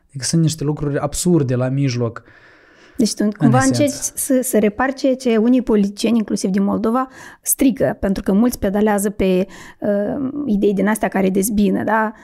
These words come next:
Speaker 2: Hai să-i spunem, uh, să ne numim într-un fel, hai să spunem denumirea limbii în alt fel și să perpetuăm aceste probleme în loc să le rezolvăm odată și
Speaker 1: Este,
Speaker 2: odată.
Speaker 1: este toxic să facem asta, pentru că ne ducem într-o zonă în care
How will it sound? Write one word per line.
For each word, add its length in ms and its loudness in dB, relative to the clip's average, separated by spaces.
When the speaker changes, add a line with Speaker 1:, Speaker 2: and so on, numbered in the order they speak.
Speaker 2:
Hai 180 -2
să-i 160 0
spunem, 420 0
uh, 1000 -6
să 180 -4
ne 100 2
numim 280 2
într-un 260 -2
fel, 180 0
hai 120 0
să 80 -6
spunem 340 -2
denumirea 380 0
limbii 320 0
în 100 -4
alt 200 0
fel 220 0
și 100 -10
să 360 2
perpetuăm 480 0
aceste 320 -4
probleme 360 2
în 60 2
loc 100 -2
să 120 -4
le 80 -4
rezolvăm 360 0
odată 300 0
și 100 4
Speaker 1:
Este, 20 6
Speaker 2:
odată. 320 0
Speaker 1:
este 260 -6
toxic 460 -2
să 120 -14
facem 340 -2
asta, 260 -4
pentru 280 -8
că 80 -8
ne 100 -6
ducem 260 -4
într-o 260 -4
zonă 640 -2
în 80 -4
care 560 -2